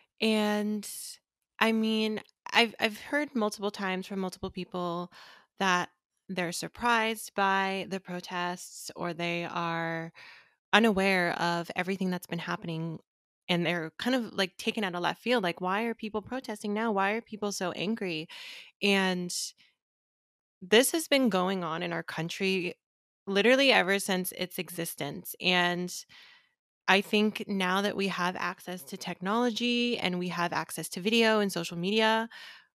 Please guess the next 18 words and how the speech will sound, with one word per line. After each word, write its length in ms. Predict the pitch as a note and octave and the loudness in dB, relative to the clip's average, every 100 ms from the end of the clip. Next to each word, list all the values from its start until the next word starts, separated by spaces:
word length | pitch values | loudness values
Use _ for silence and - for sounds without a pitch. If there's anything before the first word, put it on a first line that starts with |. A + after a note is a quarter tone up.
| - | 2
we're 200 | A3 - | 4 4
able 320 | A3+ B3 D#4+ | 2 4 2
to 160 | - C4+ | 2 -2
kind 220 | - G3 | 2 2
of 160 | G#3+ F3+ | 2 0
be 160 | F#3 | 2
our 160 | F#3 F3+ | 2 0
own 680 | F3 F3 F3 F3+ F3+ F3+ F3+ - _ _ _ _ - | 0 -2 -2 -2 -2 -4 -6 -12 _ _ _ _ -14
source 400 | - - F#3+ F3 | -8 -2 0 0
of 80 | F#3+ | -2
news 520 | E3+ D#3+ D#3 A#3+ D4 - | -4 -2 0 0 0 0
in 100 | G3 | 0
a 80 | |
sense 280 | F#3+ F#3+ F#3 | 2 2 0
that, 300 | F#3 F3+ F3 - - - _ _ - | 2 4 2 -2 -20 -20 _ _ 0
you 140 | G3+ | 4
know, 160 | F#3+ | 4
p-, 120 | F#3 | 2